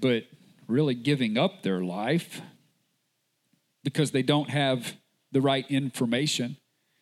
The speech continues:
There are a lot of people that are completely giving up. They just don't have enough to keep pushing because life is hard, life is difficult, life is health,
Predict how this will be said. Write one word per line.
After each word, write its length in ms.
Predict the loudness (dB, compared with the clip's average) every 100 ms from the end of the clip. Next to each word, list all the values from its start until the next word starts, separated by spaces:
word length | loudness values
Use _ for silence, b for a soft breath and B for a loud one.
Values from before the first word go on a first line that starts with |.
| B B
There 120 | 2 2
are 40 |
a 40 |
lot 180 | 4 2
of 80 | 2
people 240 | 2 2
that 120 | 4 4
are 80 |
completely 680 | 2 0 -2 0 -2 0 0
giving 520 | 0 0 0 2 -2 -2
up. 320 | -6 -6 -10 -18 _ _ B B
They 140 | -2 0
just 360 | 2 2 2
don't 240 | 2 2 0
have 280 | 0 2
enough 380 | 2 2 0 0
to 100 | -4
keep 460 | -6 -2 -2 -2 _ _
pushing 680 | -2 0 0 -2 -2 -6 -10 -18 _ _ B B B
because 380 | -2 0 0 0
life 400 | 0 0 2 2
is 180 | 2 0
hard, 500 | 0 2 2 0 -4 B -6
life 420 | -2 2 2 2
is 180 | 2 0
difficult, 720 | 0 0 0 0 0 0 0
life 460 | 0 2 2 -2 -4
is 280 | -2 -2 -4 -10
health, 400 | -2 0 0